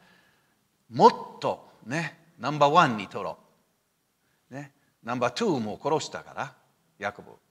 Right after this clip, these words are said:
今度ナンバーワン、やはりペンテコステの日で立てて、もうあの当時多分教会一番リーダーであっ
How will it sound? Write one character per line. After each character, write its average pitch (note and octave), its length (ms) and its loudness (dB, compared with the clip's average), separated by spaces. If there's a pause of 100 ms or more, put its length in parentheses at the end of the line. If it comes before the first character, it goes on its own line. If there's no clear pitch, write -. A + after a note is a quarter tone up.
(600)
今 D#3 240 0
度 G#2+ 120 -4
ナ B2 180 0
ン E3+ 100 -2
バ D#3 80 6
ー - 20 6
ワ E3 200 8
ン、 - 240 -8 (680)
や G#2+ 80 -4
は G#2 80 -4
り G2 80 -12 (340)
ペ C3+ 80 -2
ン C3 60 -8
テ C3+ 80 -12
コ C3 120 -4
ス - 100 -12
テ A#2+ 40 -14
の A2+ 100 -10
日 B2 140 -10
で A2 100 -8
立 D3 180 -2
て C#3 140 -8
て、 - 260 -18 (800)
も F2+ 260 -16
う D#2+ 180 -20
あ G#2+ 100 -10
の A2 120 -12
当 A2+ 200 -8
時 G2+ 120 -16
多 G#2 100 -8
分 G2 100 -16
教 A#2 180 -10
会 G2 240 -6
一 - 320 -16
番 C#3+ 360 -12 (100)
リ C#3 220 -10
ー F#2+ 40 -12
ダ F2 100 -10
ー - 40 -18
で D#2+ 140 -16
あ D#2 60 -12
っ - 60 -20